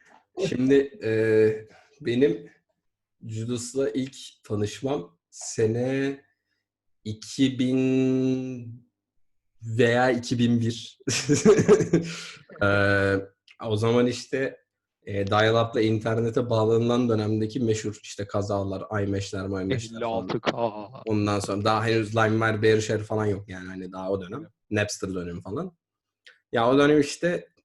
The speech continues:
Speaker 1: indirdiğim bir şarkı Metal Gods'ın, e, bin dokuz yüz seksen iki, e, Tucson, Arizona live versiyonu vardı, tamam mı? O, ya,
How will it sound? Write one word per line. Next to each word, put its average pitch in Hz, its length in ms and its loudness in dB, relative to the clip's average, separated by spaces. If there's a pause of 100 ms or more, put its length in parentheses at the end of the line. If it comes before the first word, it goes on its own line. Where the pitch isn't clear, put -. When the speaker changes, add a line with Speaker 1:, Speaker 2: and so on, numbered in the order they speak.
(140)
Speaker 1:
indirdiğim 131 960 2
bir 170 120 0
şarkı 156 840 -2 (160)
Metal 117 500 2
Gods'ın, - 1800 -4 (580)
e, 101 720 2
bin 117 240 0
dokuz 139 320 -2
yüz 135 200 -2
seksen 131 460 0
iki, 170 560 -4 (420)
e, 104 300 0
Tucson, - 720 -2
Arizona 131 680 2 (540)
live 120 420 2 (240)
versiyonu 113 580 0
vardı, 85 300 -6
tamam 120 180 -8
mı? 87 160 -6
O, 117 300 -2 (320)
ya, - 120 -18